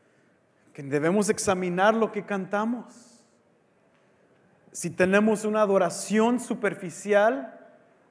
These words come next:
vamos a, a, a, a cantar superficialmente. Vamos a tener una adoración superficial. Si tenemos una iglesia que adora superficialmente, vamos a tener gente superficial,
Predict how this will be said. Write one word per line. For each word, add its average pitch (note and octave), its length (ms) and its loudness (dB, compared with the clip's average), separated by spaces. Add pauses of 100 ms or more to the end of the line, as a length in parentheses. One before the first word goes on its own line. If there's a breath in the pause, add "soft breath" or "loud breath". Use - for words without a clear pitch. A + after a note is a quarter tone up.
vamos G#3 360 -2
a, F#3 180 4 (480)
a, E3+ 200 2
a, F3 340 2
a E3+ 120 -4
cantar G3+ 680 0
superficialmente. D3 1300 -10 (920 soft breath)
Vamos A3+ 300 2
a A#3+ 80 0
tener A3+ 280 2
una A#3+ 180 4
adoración A#3+ 760 2
superficial. - 840 -8 (760 soft breath)
Si - 180 -4
tenemos C4 600 4 (120)
una C4 220 6
iglesia C4 480 6
que A#3 80 4
adora C4+ 460 10
superficialmente, F3 1120 -4
vamos F#3 300 -4
a F3 100 -8
tener F3 300 -8
gente G3 500 -10
superficial, B2+ 840 -16